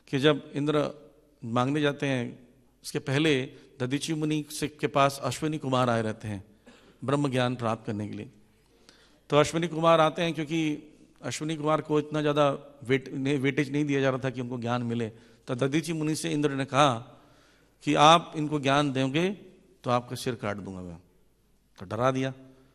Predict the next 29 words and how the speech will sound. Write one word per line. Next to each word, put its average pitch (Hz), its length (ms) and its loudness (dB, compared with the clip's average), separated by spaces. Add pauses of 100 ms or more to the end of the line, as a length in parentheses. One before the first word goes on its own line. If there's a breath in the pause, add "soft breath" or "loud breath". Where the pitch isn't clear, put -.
(160 loud breath)
दधीची 117 280 -8
मुनि 117 200 -8
ने 113 100 -8
कहा 117 240 -4
कि 117 100 -10
अगर 113 160 -8
मैं 110 80 -8
इनको 110 180 -8
ज्ञान 113 280 -6
दूंगा 113 180 -8
तो 110 100 -12
मैं 107 120 -8
मर 107 160 -8
जाऊंगा। 131 300 -4
तो - 720 -16
अश्विनी 165 300 -4
कुमार 151 260 -2
ने 139 120 -6
कहा 139 200 0
कि 143 120 -8
डरने 135 320 -6
की 151 60 -4
ज़रूरत 123 280 -4
नहीं 120 120 -4
है, 117 60 -2
हम 107 120 -6
सेलेस्टियल 127 440 -6
डॉक्टर 113 320 -6
हैं, 117 340 -8